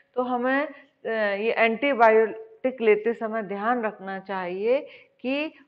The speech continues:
उसमें वायरस संक्रमण, अ, ना हो। ये दोनों हो तो फायदा करेगा, यदि वायरस संक्रमण है तो ये एंटीबायोटिक हमें फायदा नहीं करेगी।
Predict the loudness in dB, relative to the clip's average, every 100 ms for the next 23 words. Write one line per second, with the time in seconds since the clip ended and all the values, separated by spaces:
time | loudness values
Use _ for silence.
0 | -18 -14 -4 0 0 2 2 2 0 -2
1 | -2 -8 -8 -10 -12 -4 -2 -2 -4 -20
2 | _ _ -10 -6 -6 -6 2 6 6 4
3 | -2 -6 -6 4 6 8 8 6 4 4
4 | 6 8 8 6 0 -4 -6 -6 -4 0
5 | 2 2 0 0 -4 -4 -6 -6 -6 -4
6 | -6 -8 _ _ -8 -4 -4 -6 -8 -8
7 | -6 -6 -8 -10 -14 -14 -14 -14 -14 -14
8 | -12 -2 -2 -2 -12 _ _ -12 -6 -4
9 | -4 -6 _ _ -6 -4 -6 -6 -8